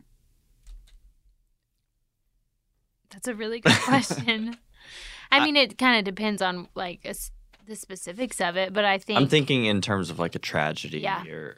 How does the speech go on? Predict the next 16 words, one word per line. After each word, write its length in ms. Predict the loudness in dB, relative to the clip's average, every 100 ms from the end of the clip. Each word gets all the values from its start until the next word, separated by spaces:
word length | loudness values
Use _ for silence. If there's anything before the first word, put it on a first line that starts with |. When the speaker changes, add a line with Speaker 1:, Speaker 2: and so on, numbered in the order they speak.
| -14
Speaker 3:
or 40 |
something. 560 | -12 -12 -12 -14 -14 -18 _ _ _
Speaker 1:
Well, 120 | 4
I 180 | 6 6
think 440 | 2 -2 -2 -6 -8
the 300 | -2 -2 -2 -12 _
good 460 | 2 4 4 0 -2
thing 360 | -8 -4 -2
about 340 | -2 0 -2 0
God, 300 | 2 2 0
and 140 | -2
even 420 | -4 -4 -6 -6
when 140 | -4 -4
we 220 | -4 -6
say 280 | -10 -8 -8
tragedy, 920 | -8 -2 2 2 0 -8 -8 -8